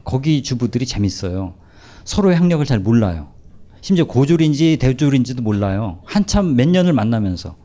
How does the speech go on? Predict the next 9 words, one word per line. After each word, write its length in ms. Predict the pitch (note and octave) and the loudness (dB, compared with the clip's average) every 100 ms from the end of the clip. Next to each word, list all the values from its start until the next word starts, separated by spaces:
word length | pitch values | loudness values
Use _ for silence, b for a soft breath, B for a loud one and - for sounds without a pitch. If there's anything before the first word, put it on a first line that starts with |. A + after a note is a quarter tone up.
| - | -18
신기하더라고요. 840 | - G#3+ G3+ C#3+ A#2+ F#2+ F2 F2+ - B B B B B | -4 0 0 0 -2 -6 -8 -14 -16 B B B B B
그게 200 | - E3 - | -2 -2 -4
중요하지가 540 | - E3+ F#3 F3 F3 G2 | 0 4 4 2 0 -2
않은 180 | G2+ | -2
거예요. 360 | F#2+ F2+ E2+ D#2+ - - - - _ - | -4 -6 -8 -14 -20 -20 -20 -20 _ -4
그러니까 200 | G3+ D3+ | -2 0
서로 240 | A3+ G3 | -4 -4
되게 240 | - D#3 | -2 0
편해요, 460 | G#3 F#3+ E3 G2+ C#2+ | 0 0 0 -2 -6